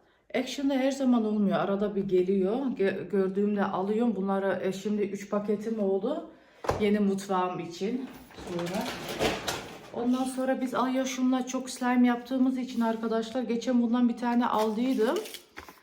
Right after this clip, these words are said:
Bakın şöyle içinde değişik değişik bir şeyler var. Şöyle simli mimli bir şeyler. Bunlardan slime'ın içine atıyoruz.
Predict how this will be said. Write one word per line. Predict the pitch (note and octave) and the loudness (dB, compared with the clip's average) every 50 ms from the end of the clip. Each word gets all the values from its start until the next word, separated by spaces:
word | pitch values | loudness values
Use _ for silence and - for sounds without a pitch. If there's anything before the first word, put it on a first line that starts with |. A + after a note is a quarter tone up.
| - - - - _ _ _ _ _ - - | -20 -20 -20 -20 _ _ _ _ _ -14 -8
Bakın | A3+ G3+ G3 - G#3+ | -8 -8 -6 -4 -6
şöyle | G3+ - - A3 G#3 G3+ G3+ F#3 | -6 -2 -2 0 2 2 2 0
içinde | - - - - A3 G#3 G3 G3 | 0 -4 -4 -4 -2 -2 0 0
değişik | F#3+ F#3+ G3 G3 - - - | 0 0 0 -2 -4 -2 -2
değişik | F#3+ G3 G3 G3 - G3+ G3 G3 - - - - - _ _ _ - - - _ _ _ _ - | 0 0 0 0 -2 -2 -2 -2 -4 -10 -14 -20 -20 _ _ _ -20 -20 -20 _ _ _ _ -14
bir | F#3+ | -12
şeyler | - - G3+ F#3 F#3+ F#3+ G3 G3 G3 | -4 2 4 4 6 6 6 4 4
var. | G3 F3+ E3+ E3+ F3 | 2 2 2 2 2
Şöyle | F3 - - F3+ F3 F3 F3 | 0 0 -2 0 0 0 0
simli | - - - G3 F#3+ F#3 F#3 F#3 | -2 -2 0 0 2 2 2 4
mimli | F#3 F#3 F3+ F3+ F3+ F3+ F3 F3 | 4 2 2 2 0 0 -2 -2
bir | - | -4
şeyler. | - - G3 F3+ F3 F3 F3 F3 F3 G3+ C4+ E4+ - - - - - _ _ _ _ _ _ _ _ _ _ - - - | -4 -2 2 4 4 4 4 4 4 2 2 0 -4 -8 -16 -20 -20 _ _ _ _ _ _ _ _ _ _ -10 -6 -4
Bunlardan | G3+ G3+ G#3+ A3+ A3+ A3 A3+ A3+ B3+ B3 | -2 0 2 2 2 2 2 2 2 0
slime'ın | - - A3+ A3 A3+ A3+ A#3 A#3 A3+ | 0 0 2 2 4 6 6 6 6
içine | A3 - - - A#3+ A#3+ | 4 2 2 2 2 2
atıyoruz. | A3+ A3 - - G#3+ G#3 G#3 A3+ C#4 E4+ G4 | 2 2 0 0 0 0 0 0 0 0 -2